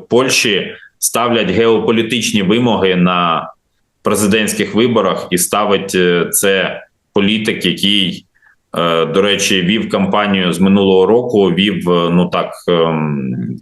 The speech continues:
фахово. Він і за-, ну, тобто, бачите, от тут можна сказати, що Менцен про-, продовжує вести кампанію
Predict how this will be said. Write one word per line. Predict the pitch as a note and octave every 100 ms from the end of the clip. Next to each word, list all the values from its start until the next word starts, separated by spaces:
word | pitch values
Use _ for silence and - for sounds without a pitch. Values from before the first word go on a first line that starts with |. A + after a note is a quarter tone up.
| -
фахово. | - A2+ - A2+ A#2 - - - - - _ -
Він | E2 A2+ A2 G#2
і | G#2
за-, | F#2+ A#2 B2+ G2
ну, | A2 G2
тобто, | G2+ F2+ A2 G2 - - -
бачите, | G#2+ B2+ - -
от | G2 F#2 F2+ F2+
тут | G#2
можна | A2 G#2 G#2+
сказати, | - G#2 A#2+ A2+
що | - G2
Менцен | A2 B2 A#2+ G2 F2+ - - _ -
про-, | A#2+ G#2+ -
продовжує | B2 B2+ B2+ C3+ G#2+ A2 G#2+
вести | G#2 A2+ - A2+
кампанію | A2 G2+ F#2+ A#2 B2 A2+ F#2+ F2+